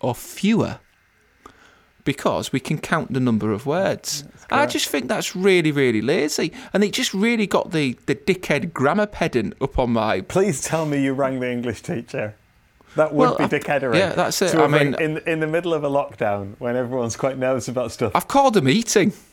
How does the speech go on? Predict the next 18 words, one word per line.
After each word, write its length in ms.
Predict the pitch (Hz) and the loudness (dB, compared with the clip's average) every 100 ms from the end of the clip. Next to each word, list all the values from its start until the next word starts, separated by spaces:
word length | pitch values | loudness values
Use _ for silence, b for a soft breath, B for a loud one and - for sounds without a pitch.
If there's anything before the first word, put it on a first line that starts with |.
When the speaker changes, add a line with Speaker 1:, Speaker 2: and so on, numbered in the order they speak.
| _ _ _ _ _ b b b _ | _ _ _ _ _ b b b _
Speaker 1:
I've 140 | - - | -4 2
called 180 | 190 | 4
a 60 | 180 | 4
meeting 340 | 170 165 160 | 2 0 0
of 80 | 139 | 0
all 300 | - 170 185 | 4 4 4
of 60 | 185 | 0
the 80 | 175 | 0
parents. 580 | - 139 127 123 - - | 2 4 4 0 0 -4
Let's 180 | - | 0
all 140 | 165 156 | 0 2
go 160 | 165 | 2
together. 460 | 160 156 - 127 131 | 2 0 0 2 4
Never 260 | 170 220 247 | 4 4 4
mind 300 | 220 220 220 | 4 2 0
this 120 | 214 | 0
contamination 840 | 208 196 196 190 180 175 - 131 | 0 4 4 6 6 4 2 0
stuff. 400 | - - 117 120 | 0 0 0 -2